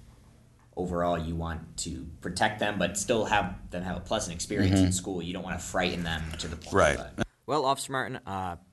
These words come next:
Speaker 1: thank you so much for coming on the show. Uh,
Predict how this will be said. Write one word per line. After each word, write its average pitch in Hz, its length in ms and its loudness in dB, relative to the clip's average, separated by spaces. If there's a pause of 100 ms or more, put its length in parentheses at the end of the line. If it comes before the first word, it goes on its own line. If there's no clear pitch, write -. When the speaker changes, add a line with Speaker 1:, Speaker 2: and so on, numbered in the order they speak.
Speaker 1:
thank 98 180 -8
you 98 60 -8
so 107 120 -4
much 104 160 -6
for 107 100 -4
coming 101 220 -6
on 98 100 -4
the 92 60 -6
show. 131 420 -2 (400)
Uh, 82 300 -6